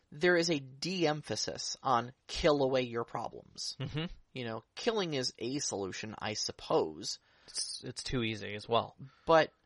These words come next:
Speaker 1: it's more a game of creating advantages.
Speaker 2: Yeah.
Speaker 1: Okay. Um, I'm gonna spoil a brief, small plot point for the first book that gets handed to you very, very early in the story.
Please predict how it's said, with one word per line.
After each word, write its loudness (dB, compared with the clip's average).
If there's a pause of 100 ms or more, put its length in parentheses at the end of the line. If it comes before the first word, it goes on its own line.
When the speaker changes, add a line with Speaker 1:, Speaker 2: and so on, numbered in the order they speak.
(360)
Speaker 1:
it's -2
more 2
a 2
game -4 (100)
of -2 (240)
creating -4
advantages. -12 (120)
Speaker 2:
Yeah. 0 (160)
Speaker 1:
Okay. -4 (520)
Um, 4 (160)
I'm 4
gonna 0
spoil 4 (220)
a 2 (140)
brief, -4 (320)
small 8
plot 6
point -2
for 2
the -4
first -2
book 6 (300)
that 4
gets 4
handed -2
to -4
you -4
very, 6
very 4
early 2
in -4
the -2
story. -2